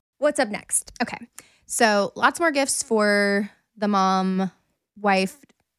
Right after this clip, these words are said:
Speaker 2: girlfriend, daughter, whatever in your life, um, that we'll link off to. But now we're gonna move on to, like,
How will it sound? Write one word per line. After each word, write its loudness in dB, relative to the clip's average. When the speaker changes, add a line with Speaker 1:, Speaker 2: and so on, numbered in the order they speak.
Speaker 2:
girlfriend, 0
daughter, 0
whatever 0
in 0
your -4
life, -2
um, 0
that -2
we'll -2
link -4
off -2
to. -6
But -6
now -2
we're -2
gonna 2
move 4
on 0
to, -6
like, -8